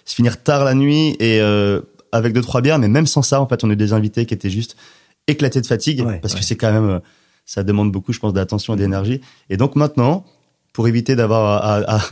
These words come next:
Speaker 1: à retoucher un petit peu, de remonter des pommettes ou quoi, on, on, on fait une petite pause, euh,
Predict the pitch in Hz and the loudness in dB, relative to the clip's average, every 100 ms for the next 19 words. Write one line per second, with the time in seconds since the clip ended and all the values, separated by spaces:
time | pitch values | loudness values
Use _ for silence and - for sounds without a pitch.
0 | - 107 107 - - 120 110 110 123 135 | -2 0 0 -2 0 0 0 -2 0 2
1 | 113 113 123 120 131 120 127 123 123 113 | 2 2 2 2 2 2 2 2 2 2
2 | 127 180 - - - 110 107 107 107 110 | 2 0 -6 -8 0 2 4 4 2 2
3 | 107 104 107 104 135 120 110 - 143 131 | 2 2 0 2 2 0 -4 0 2 2
4 | 117 101 | 2 2